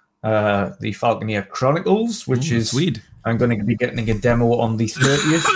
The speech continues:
Speaker 1: to all
Speaker 2: <laughs>
Speaker 1: platforms, and it releases in March. So, um, I'm gonna be doing a live stream on Saturday. It is on Steam that I'll be playing, so I'll be doing a live stream,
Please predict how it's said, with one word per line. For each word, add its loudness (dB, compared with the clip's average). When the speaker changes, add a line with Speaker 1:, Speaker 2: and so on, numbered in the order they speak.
Speaker 1:
to -4
all 4
Speaker 2:
<laughs> 2
Speaker 1:
platforms, 2
and -2
it -4
releases -2
in 0
March. -2
So, 0
um, 2
I'm -2
gonna 0
be 2
doing 2
a 2
live 2
stream -4
on 0
Saturday. 0
It -2
is 0
on 2
Steam 2
that 2
I'll 2
be -2
playing, 2
so 0
I'll 0
be 0
doing 0
a 0
live 2
stream, -2